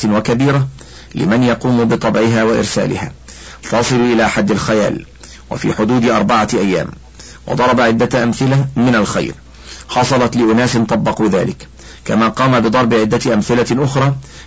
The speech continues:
لمن يقوم بإهمالها من المصائب التي تقصر لمن لم يهتم بها. صاحب الفضيلة، إنني أعلم بأن القرآن الكريم يجب علينا المحافظة عليه والعمل به على كل الأحوال،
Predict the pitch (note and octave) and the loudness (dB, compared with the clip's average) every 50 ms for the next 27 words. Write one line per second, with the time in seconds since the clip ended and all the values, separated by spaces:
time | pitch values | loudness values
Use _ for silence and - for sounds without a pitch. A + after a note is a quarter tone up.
0 | - - A2 G2 G#2+ A2+ A2+ A2+ G#2 - - B2+ A#2+ A2+ G#2 B2 A#2 G#2+ G#2 G#2 | -6 -2 0 2 2 4 4 2 2 0 0 0 2 2 2 2 2 2 2 2
1 | A2+ A#2 A#2 A2+ A2+ A2 A#2 A#2 A#2 - - - - - F#2 F#2 G2+ A#2+ B2 B2+ | 2 2 2 2 2 2 2 0 -2 -4 -8 -16 -10 -4 -2 0 2 2 2 2
2 | B2+ B2 A#2+ C#3 C3+ C#3+ C3+ C3 C3+ - - - - - - - - - G#2 G#2+ | 2 2 0 0 0 0 0 0 -2 -4 -8 -14 -20 -20 -20 -10 -4 -2 0 0
3 | G2+ - A#2 G#2 B2+ G#2+ - - - A2 G#2+ G#2 G#2 G#2 G#2 G#2 G2+ G2+ G2+ G#2 | 0 0 0 -2 -2 -4 -2 -2 0 2 2 2 4 2 2 2 2 2 2 2
4 | G2+ F2+ D#2+ - G2+ F#2 F2 - - - - - - - - - - - - - | 0 0 -2 -2 -2 0 0 -2 -4 -6 -8 -10 -12 -14 -20 -20 -20 -20 -20 -20
5 | - - - - - - - - - - - C3+ C3 C3 C3 B2 B2 A2 - G2 | -20 -20 -20 -20 -20 -20 -20 -18 -12 -4 -2 0 0 2 2 2 2 0 0 -2
6 | E2 - - - - - - - - - - - - - - - - - - - | -2 -2 -4 -4 -6 -10 -16 -20 -20 -20 -20 -20 -20 -20 -20 -20 -20 -20 -14 -6
7 | - G2+ A2+ C3+ D3 D3+ D#3 D3 C#3+ C#3 C#3 C#3 C3+ B2+ B2+ C3 C3+ C3+ B2+ A#2+ | -2 0 2 2 4 2 2 2 2 2 4 2 2 2 2 2 2 2 2 2
8 | A2+ - B2+ B2 B2 C3 B2 A#2 A2 - A#2 A#2 A#2+ B2 B2+ B2+ C3 - - - | 0 0 0 0 2 2 2 0 0 0 2 2 2 2 0 -2 -4 -8 -12 -20
9 | - - - - - E2 G2+ A2+ A2+ B2 A#2 A2+ A2 A#2 A#2 A#2 A#2 A#2 A#2+ A2 | -20 -20 -14 -8 -2 0 2 2 2 2 2 2 4 4 2 2 2 2 2 2
10 | - A#2+ A2 - A#2+ A2+ A2+ G#2+ - A2 G#2 G#2+ A#2+ C3 B2+ - - - - - | 0 0 0 0 0 0 0 0 0 0 2 2 2 0 0 -2 -6 -14 -20 -20
11 | - - - - - - - D#2+ D2 C#2+ G2+ B2 B2+ A#2+ A#2 A#2+ A2+ A#2+ A#2+ A2 | -20 -20 -20 -14 -8 -6 -4 -2 -2 0 2 2 2 4 4 2 2 2 2 2
12 | A#2 A2+ G#2 G#2+ G#2 G#2 - A2 G2+ F#2 D2 - - E2+ - - | 2 2 2 2 0 0 0 0 0 0 -2 -4 -4 -6 -8 -8